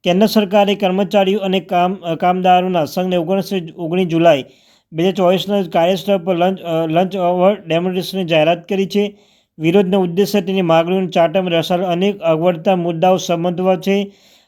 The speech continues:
આઠમા પગાર, આઠમા કેન્દ્રીય પગાર પત્ર તાત્કાલિક બંધારણ સમાવેશ થાય. નેશનલ પેન્શન સિસ્ટમ, એન પી એસ, જૂની પેન્શન સ્કીમ, ઓ પી એસ પુનઃસ્થાપિત કરવાના તરફેણમાં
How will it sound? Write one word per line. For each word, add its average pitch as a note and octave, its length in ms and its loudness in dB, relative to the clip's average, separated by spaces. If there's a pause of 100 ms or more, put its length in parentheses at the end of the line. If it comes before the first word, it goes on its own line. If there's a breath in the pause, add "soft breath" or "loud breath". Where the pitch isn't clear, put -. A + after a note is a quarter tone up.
આઠમા F3 360 2
પગાર, F#3 400 0
આઠમા D#3 480 0
કેન્દ્રીય F3+ 340 0
પગાર F#3 280 0
પત્ર F#3 260 -2
તાત્કાલિક F3 480 0
બંધારણ E3+ 320 2
સમાવેશ F3 440 -2
થાય. G3 300 2 (460 soft breath)
નેશનલ F3 400 -2
પેન્શન F#3 340 -2
સિસ્ટમ, F#3 480 0 (140)
એન E3 200 -2
પી G3 160 -4
એસ, E3 180 -2
જૂની F3+ 180 -2
પેન્શન F#3 300 -2
સ્કીમ, G3+ 320 -2
ઓ E3+ 100 -2
પી D#3+ 180 -2
એસ E3+ 140 0
પુનઃસ્થાપિત F3+ 720 0
કરવાના F#3 280 0
તરફેણમાં F3 560 0